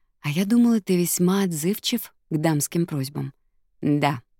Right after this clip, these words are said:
если они не касаются других мужчин", — сказал Десс, и в его глазах мелькнуло что-то странное, едва уловимое. Мелькнуло, чтобы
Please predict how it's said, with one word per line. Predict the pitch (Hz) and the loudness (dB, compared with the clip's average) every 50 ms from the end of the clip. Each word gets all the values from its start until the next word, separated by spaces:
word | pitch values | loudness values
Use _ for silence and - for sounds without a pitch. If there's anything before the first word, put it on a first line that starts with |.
| _ - | _ -4
если | 151 147 147 147 135 - - 139 | 0 0 0 0 0 0 0 0
они | 139 139 151 196 | 2 2 4 4
не | 214 196 | 4 2
касаются | - - 120 120 - - 156 156 165 - - 139 | 2 0 0 0 2 2 2 2 2 0 -2 -2
других | 123 131 135 123 135 143 - - | 0 0 0 0 0 -2 -2 -2
мужчин", — | 139 135 - - - 123 - - _ _ _ | -2 -2 -2 -4 -6 -6 -8 -10 _ _ _
сказал | - - - 139 131 139 131 123 120 | -10 -6 -4 -2 -2 0 -2 -2 -2
Десс, | 117 131 160 180 - - - _ _ _ _ _ _ _ | -2 -4 -2 -2 -4 -6 -10 _ _ _ _ _ _ _
и | - 202 | 0 2
в | 180 | 4
его | 190 196 190 190 | 4 4 4 2
глазах | 165 160 160 160 156 190 208 196 - | 2 0 0 0 2 0 0 0 0
мелькнуло | - 165 156 151 - 165 175 190 185 175 | 0 0 0 0 2 2 2 2 2 -2
что-то | - - - 165 - 160 | -4 -4 -6 -6 -6 -6
странное, | - - - - - 160 147 131 131 131 135 131 131 147 - _ _ _ | -6 -6 -6 -6 -4 -4 -2 -2 -4 -4 -6 -8 -10 -12 -16 _ _ _
едва | - 147 175 165 160 170 160 | -2 -2 0 0 0 0 0
уловимое. | 147 147 151 160 156 147 139 127 123 131 135 135 - _ _ _ _ _ _ _ _ | 0 0 -2 -2 -2 -2 -2 -2 -4 -4 -6 -8 -12 _ _ _ _ _ _ _ _
Мелькнуло, | 156 156 147 139 - 147 160 185 208 208 190 | 0 0 2 0 0 2 2 2 2 2 0
чтобы | 180 - - 180 156 147 139 | -2 -4 -4 -4 -4 -4 -6